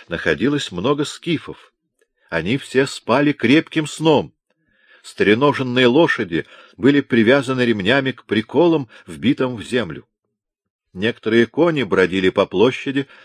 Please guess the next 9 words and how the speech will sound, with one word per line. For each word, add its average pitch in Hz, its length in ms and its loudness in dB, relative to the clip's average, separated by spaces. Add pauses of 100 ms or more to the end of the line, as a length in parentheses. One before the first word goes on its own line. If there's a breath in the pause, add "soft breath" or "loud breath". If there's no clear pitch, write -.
подбирая 98 540 2
остатки 90 520 -6
сена 143 520 0 (280 loud breath)
и 87 80 0
рассыпанного 110 880 -6
зерна. 98 460 -4 (1040)
Скифы, - 580 -4
упившись 98 760 -2
вином, 98 520 0